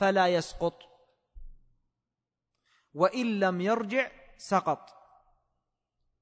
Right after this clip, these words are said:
وإن لم يرجع إيش؟ سقط. قال الإمام ابن معين رحمه الله:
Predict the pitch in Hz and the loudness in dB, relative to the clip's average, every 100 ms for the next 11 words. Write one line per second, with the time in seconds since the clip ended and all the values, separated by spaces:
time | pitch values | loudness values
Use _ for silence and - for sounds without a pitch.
0 | _ _ 151 190 190 180 202 208 180 185 | _ _ -8 -2 2 6 8 8 6 8
1 | 233 226 - - - - _ _ _ _ | 6 6 -2 -20 -20 -20 _ _ _ _
2 | - - 226 202 165 - - - - - | -6 6 6 6 0 -2 -20 -20 -20 -20
3 | _ _ _ 208 269 247 233 214 240 214 | _ _ _ 12 12 12 10 8 10 10
4 | 185 139 117 - - - - _ _ _ | 8 2 -2 -10 -14 -14 -14 _ _ _
5 | _ _ _ - 240 202 220 214 202 269 | _ _ _ -2 6 10 10 10 10 10
6 | 269 247 214 226 226 262 240 254 262 285 | 10 8 8 8 10 10 12 12 12 12
7 | 202 | 12